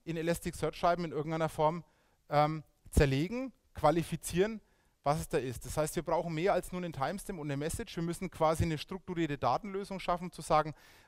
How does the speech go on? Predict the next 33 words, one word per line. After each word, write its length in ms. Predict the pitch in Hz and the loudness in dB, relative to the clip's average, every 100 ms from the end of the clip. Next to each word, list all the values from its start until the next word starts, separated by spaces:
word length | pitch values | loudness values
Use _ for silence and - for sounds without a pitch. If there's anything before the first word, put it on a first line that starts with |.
| - | 0
was 180 | 135 | 0
ist 160 | - 190 | 0 -6
denn 60 | 196 | -4
in 100 | 160 | 0
dem 140 | 151 | 2
Logfile 400 | 147 - 143 123 | 2 0 -2 2
was? 300 | 165 208 - | 2 0 -2
Also 200 | 131 147 | -4 -4
in 80 | 156 | -4
dem 140 | 156 | -2
Apache-Log, 640 | 147 165 160 - 160 - - - _ | -4 -4 -6 -2 -2 -2 -8 -20 _
was 160 | 143 135 | 2 2
ist 120 | 151 | 0
ein 60 | 151 | -4
Client-ip, 760 | 151 160 196 175 160 - 175 | 2 4 4 2 0 -2 -4
was 160 | 147 135 | -4 -4
ist 140 | 139 | -2
H 100 | 139 | -2
T 100 | 139 | -4
T 120 | 135 | -8
P-Version, 680 | 127 175 170 170 165 160 160 - - - - | -10 -8 -2 0 0 -2 -6 -6 -20 -20 0
was 160 | 139 - | 0 2
ist 140 | - | 0
der 100 | 143 | -2
Requester? 500 | 139 - 185 170 - | -4 0 0 2 0
Also 200 | 147 147 - _ - | 0 -2 -8 _ -6
um 140 | 160 | 0
was 200 | 180 - | 2 2
geht's 220 | 208 - | -4 -4
eigentlich 300 | 107 175 160 | -4 -4 -4
in 80 | 165 | -4
dieser 200 | 160 160 | -2 -2
Log-Information? 840 | 151 151 135 - 101 87 87 82 | -2 -4 -10 -8 -12 -12 -16 -16